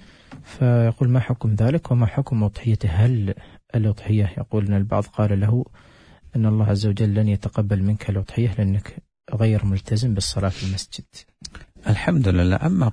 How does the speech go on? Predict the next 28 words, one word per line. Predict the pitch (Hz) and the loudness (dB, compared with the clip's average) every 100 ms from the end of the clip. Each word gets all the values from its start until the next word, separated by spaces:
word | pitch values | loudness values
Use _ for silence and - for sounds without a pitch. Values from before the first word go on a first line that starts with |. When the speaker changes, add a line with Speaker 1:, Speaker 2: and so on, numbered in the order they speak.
| - | 0
Speaker 2:
قول، | 110 92 82 | 2 2 0
آه، | 76 76 - - - - - | -2 -4 -8 -12 -12 -10 -6
القائل | 85 - 98 98 82 82 | -6 -4 0 2 2 -2
بأن | 87 80 | -2 -2
الله | 82 87 87 | -2 -2 0
لا | 87 90 | 0 2
يقبل | 85 - 78 92 | 0 -2 -4 -2
منك | 92 87 - | -4 -4 -4
أضحيتك | 85 - 85 - 90 92 - 85 - | -4 -4 -6 -2 0 0 -2 -6 -4
لأنك | 85 - 87 87 85 | -2 -2 -2 -2 -2
غير | 90 98 | 0 2
ملتزم | 90 85 92 90 85 | 2 0 -2 -2 -2
بصلاة | 82 - 95 90 - | -4 -4 0 0 0
الجماعة، | 82 87 95 127 | -2 0 0 0
فقد | - - 139 - | 0 -2 -2 -2
قال | 143 110 | 0 2
على | 78 85 | 2 2
الله | 90 95 82 | 2 0 0
قولا | 90 82 76 73 | 0 0 0 -2
عظيما، | 73 71 73 - _ _ _ _ _ _ - | -2 -2 -4 -12 _ _ _ _ _ _ -6
وعليه | 92 98 98 | 0 2 2
أن | 87 | 2
يتوب | 90 - 104 87 | 0 0 0 2
إلى | 78 | 0
الله | 78 78 80 | 0 0 -2
وأن | - | -2
يستغفر | - - 92 82 80 82 | -4 -2 -2 -2 -2 -2
الله | 78 76 | -2 -4